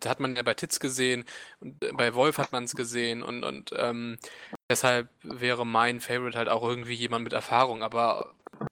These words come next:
wer das sein soll, keine Ahnung. Es kann halt auch jemand aus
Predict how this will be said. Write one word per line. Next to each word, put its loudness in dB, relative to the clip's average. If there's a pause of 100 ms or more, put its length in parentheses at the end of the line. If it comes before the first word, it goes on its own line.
(520)
wer 6
das 0
sein 4
soll, 0 (520)
keine 2
Ahnung. 2
Es -6
kann 6
halt 2
auch -2
jemand -2
aus -4